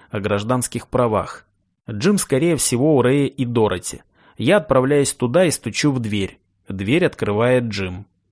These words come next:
«Где ты был? Ты же собирался сюда в пятницу». Я волновался. В Уотсе чёрт знает, что было. Куда ты запропастился, старик? «Я был в Уотсе», говорю я.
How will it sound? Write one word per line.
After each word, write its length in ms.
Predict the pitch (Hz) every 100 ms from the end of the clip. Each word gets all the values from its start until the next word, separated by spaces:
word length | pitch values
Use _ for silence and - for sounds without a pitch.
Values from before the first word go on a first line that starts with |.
| _
«Где 340 | 98 101 110 147
ты 160 | 151
был? 400 | 139 135 98 90 _ _ -
Ты 120 | 131
же 120 | 120
собирался 600 | - 113 117 151 165 127
сюда 340 | - 107 101 139
в 120 | -
пятницу». 680 | - 120 - 92 - - - _ _ _ _
Я 240 | - 101 120
волновался. 760 | 131 139 143 120 92 - - - _ _
В 80 | 104 104
Уотсе 320 | 165 - 104
чёрт 340 | - 143 156 113
знает, 360 | 113 156 170
что 240 | - - 143
было. 400 | 131 113 95 - _ _
Куда 260 | - 101 151
ты 120 | 156
запропастился, 840 | 139 131 139 147 - - 104 - 87
старик? 560 | - 120 117 92 - _ _ _ _ _ _
«Я 240 | 101 113 127
был 220 | 139 139
в 80 | 127
Уотсе», 380 | 95 - - _ _ -
говорю 360 | 110 110 117
я. 280 | 110 92